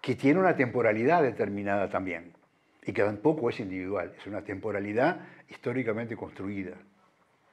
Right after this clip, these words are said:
No pasa el tiempo de la misma manera si se encuentran en un campo, un chiquilín con un celular y un paisano tomando mate sentado en una piedra mirando el,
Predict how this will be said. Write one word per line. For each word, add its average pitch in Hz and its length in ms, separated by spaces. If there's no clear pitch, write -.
No 117 180
pasa 156 220
el 143 120
tiempo 165 480
de 135 80
la 113 120
misma 147 280
manera 139 400
si 127 140
se - 140
encuentran 185 500
en 160 120
un 143 200
campo, 123 560
un 131 120
chiquilín 170 800
con 139 180
un 151 300
celular 120 560
y 117 160
un 135 920
paisano 165 520
tomando 143 540
mate 110 800
sentado 113 360
en 107 560
una 101 180
piedra 147 360
mirando 117 360
el, 104 300